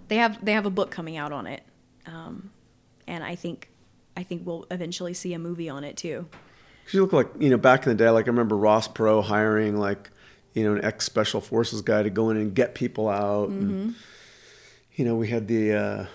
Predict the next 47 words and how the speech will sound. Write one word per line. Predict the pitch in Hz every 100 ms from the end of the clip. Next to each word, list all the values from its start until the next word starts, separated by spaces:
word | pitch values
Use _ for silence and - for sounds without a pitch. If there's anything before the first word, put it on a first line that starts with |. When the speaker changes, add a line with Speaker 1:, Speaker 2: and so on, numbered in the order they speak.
| -
Speaker 2:
Iran | - 113 117 110
hostages, | - 113 117 - 107 120 113 113 101 -
and, | 98 92
I | 113
mean, | 120 -
you | 143 143 127
know, | 95
there's | 101 -
just | 123 - -
been | 123
things | 110 143 151 135 95 95
over | 113 104
the | 101
years, | 107 120 104
but | - 101
it | 92
seems | - 117 92
like | 92 - _ _ _ _ _ _ _ _ _ _ _ -
in | 110 95
the |
present | - - 151 156 104
day, | - 82 90 - _ _ _ _ _ _ _
it's | - -
just | - -
a | 101
mass | 98 104 107 104
of | 101
people | - 101 -
who | 98 98
need | 95
help. | 95 92 - - - -
Speaker 1:
Oh, | 180
yeah. | 170 - 190 185
Speaker 2:
And | 214
it, | 196 - _ -
it | 101
doesn't | 127 123
seem | 117 -
like | 104 101
they're | 92
getting | 95 117 107 104
it | -
from | - 104 95 92 87 _ _ _
our | - -
public | - 113 101
officials. | - - - - - - _
They're | -